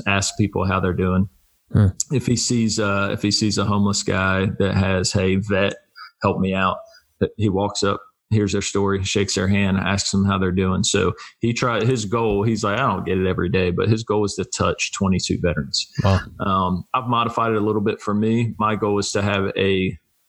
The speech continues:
Speaker 1: full conversation with at least one a day,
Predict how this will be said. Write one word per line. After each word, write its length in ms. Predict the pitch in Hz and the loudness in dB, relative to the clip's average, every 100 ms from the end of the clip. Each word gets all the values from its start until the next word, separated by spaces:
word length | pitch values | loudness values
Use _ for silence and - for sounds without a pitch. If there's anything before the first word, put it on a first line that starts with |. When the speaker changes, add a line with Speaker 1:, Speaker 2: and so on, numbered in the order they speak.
| _ _ | _ _
Speaker 1:
full 880 | - - 113 110 107 107 104 101 - _ _ _ _ | -16 -6 -2 0 2 2 2 -2 -6 _ _ _ _
conversation 840 | - 101 196 - 185 92 - - 87 - - - - - | -2 0 0 0 0 2 0 -2 -6 -14 -14 -14 -12 -2
with 280 | 90 92 98 | 0 0 0
at 140 | - | 0
least 280 | 98 95 98 | 0 0 -2
one 260 | 92 92 | 0 2
a 80 | 85 | 2
day, 320 | - 76 82 | 0 0 0